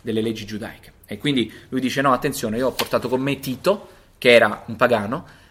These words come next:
eh, quindi dopo essersi convertito, dopo averlo battezzato, non fu costretto, nonostante fosse pagano, a circoncidersi. Ehm, al contrario, avendo veduto come a me era stato affidato il Vangelo per i non circoncisi, così come a Pietro per i circoncisi,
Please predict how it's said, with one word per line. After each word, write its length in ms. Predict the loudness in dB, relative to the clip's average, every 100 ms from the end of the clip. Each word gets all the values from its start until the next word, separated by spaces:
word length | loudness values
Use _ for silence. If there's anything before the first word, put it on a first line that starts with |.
| _ -20
eh, 100 | -16
quindi 220 | -12 -6
dopo 200 | -4 -4
essersi 340 | -4 -6 -8 -6
convertito, 360 | -6 -4 -2
dopo 120 | 0
averlo 200 | 0 0
battezzato, 500 | -2 -2 -4 -6 -6 -8
non 240 | 0 0
fu 140 | 0 -6
costretto, 640 | -6 -4 -4 -6 -8 -16 -16 _ _ -6
nonostante 480 | -4 -2 -2 -2
fosse 240 | -4 -8 -4
pagano, 320 | -4 -4 -6
a 120 | -6
circoncidersi. 880 | -6 -8 -6 -8 -8 -10 -12 -12 -12 -14 _ _ _ _ _ _ -20 -20 -20 -20 -20 -20 -20
Ehm, 960 | 0 4 4 2 -2 -8 -14 -18 -20 -20 -20 _ _ 2
al 100 | 2
contrario, 340 | 4 6 8
avendo 200 | 8 6
veduto 320 | 4 4 2 4
come 300 | 4 4 2
a 100 | 2
me 140 | 4
era 120 | 4
stato 220 | 4 0
affidato 380 | 0 2 4 4
il 100 | 4
Vangelo 380 | 2 4 6 6
per 120 | 4
i 60 | 2
non 140 | 0
circoncisi, 640 | -2 -4 -4 -2 -2 -2 -4
così 240 | -4 -2
come 180 | -2 -2
a 40 |
Pietro 360 | 2 2 2 2
per 140 | 0
i 80 | 0
circoncisi, 840 | -4 -6 -4 -4 -2 -2 0 0